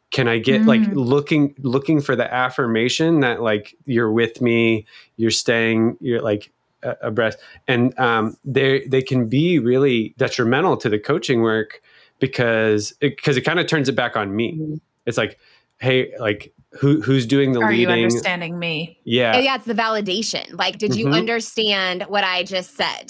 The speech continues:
Speaker 3: Do you understand? And
Speaker 1: Yes.
Speaker 3: do you agree?" Which in the
Speaker 1: Yeah,
Speaker 3: coaching
Speaker 1: though, that's the agreement part. Mm-hmm.
Speaker 3: Right?
Speaker 1: Yeah. Yeah, 'cause agreement is
Speaker 3: <laughs>
Speaker 1: not what
Speaker 3: Just
Speaker 1: we're
Speaker 3: said it.
Speaker 1: after. We're not after agreement.
Speaker 3: <laughs>
Speaker 1: Yeah, it's there. I'm working on it. <laughs>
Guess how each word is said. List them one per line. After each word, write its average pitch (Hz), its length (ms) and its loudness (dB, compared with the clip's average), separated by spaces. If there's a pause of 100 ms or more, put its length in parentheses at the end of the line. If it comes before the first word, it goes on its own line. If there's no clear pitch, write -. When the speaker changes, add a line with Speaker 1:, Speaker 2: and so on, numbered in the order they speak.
Speaker 3:
Do 185 100 -8
you 190 120 -4
understand? 233 840 -4
And - 80 -8
Speaker 1:
Yes. 208 200 -2
Speaker 3:
do 202 60 -4 (160)
you 196 380 -4 (140)
agree?" 170 680 -6 (500)
Which 208 500 -2
in 202 100 -2
the 196 100 -2
Speaker 1:
Yeah, 120 200 4
Speaker 3:
coaching 131 200 -2
Speaker 1:
though, 143 220 2
that's 135 320 -2
the 135 100 0
agreement 123 480 0
part. 101 340 -4
Mm-hmm. 131 100 -6
Speaker 3:
Right? 165 360 2 (320)
Speaker 1:
Yeah. 107 340 0 (800)
Yeah, 110 380 0
'cause 127 200 0
agreement 139 540 2
is 131 160 0
Speaker 3:
<laughs> 135 80 2
Speaker 1:
not 170 140 0
what 160 80 2
Speaker 3:
Just 131 80 0
Speaker 1:
we're 127 80 2
Speaker 3:
said 123 100 2
it. 175 60 0
Speaker 1:
after. 104 400 -6
We're 131 120 2
not 180 140 0
after 175 340 -2
agreement. 104 500 -6
Speaker 3:
<laughs> - 100 -20
Speaker 1:
Yeah, 156 240 0 (240)
it's 139 240 -2
there. 160 380 0
I'm 139 380 0
working 156 340 0
on 117 180 0
it. 147 100 -2
<laughs> 147 540 -4